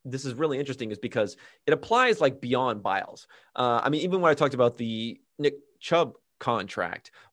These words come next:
or the Fred Warner discussion on his contract before that, very quickly these things get flattened. It's not about Nick Chubb being signed. It's about a running back being signed. W-, do running backs matter or not? Nerds versus football guys,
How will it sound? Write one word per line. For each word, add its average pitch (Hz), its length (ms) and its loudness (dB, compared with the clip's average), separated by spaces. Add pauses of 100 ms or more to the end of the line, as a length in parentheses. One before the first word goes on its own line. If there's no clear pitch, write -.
or 139 260 6
the 131 100 2
Fred 156 280 4
Warner 139 400 0
discussion 101 500 -6
on 104 140 -8
his 135 180 0
contract 101 460 -4
before 147 340 0
that, 98 220 -2 (220)
very 214 280 6
quickly 214 320 4
these 139 160 0
things 143 160 -2
get - 160 -2
flattened. - 560 -4
It's 131 140 -6
not 175 160 4
about 175 200 4
Nick 147 200 -4
Chubb 123 200 0
being 117 180 -10
signed. 95 280 -8
It's - 80 -20
about 113 300 0 (260)
a 147 140 6
running 139 320 4
back 117 260 2
being 113 160 -6
signed. 107 320 -4 (320)
W-, 127 180 -10
do 131 160 -2
running 135 320 2
backs 123 280 2
matter 110 360 0
or 107 60 -2
not? 101 320 -8 (240)
Nerds 143 400 6
versus 120 380 0
football 107 480 0
guys, 95 460 -4